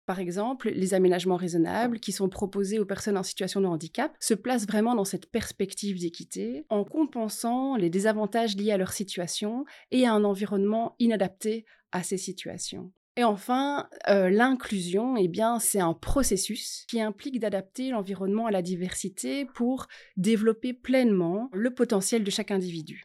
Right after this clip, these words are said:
Donc, il y a vraiment ici l'idée de respecter, de valoriser la diversité et de créer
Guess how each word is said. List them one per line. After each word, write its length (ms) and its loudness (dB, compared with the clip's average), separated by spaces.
Donc, 180 2
il 40 4
y 20 6
a 60 4
vraiment 320 2
ici 320 -2
l'idée 480 -2
de 180 0
respecter, 1000 -2
de 180 0
valoriser 800 2
la 240 4
diversité 1040 -4
et 100 2
de 80 0
créer 420 0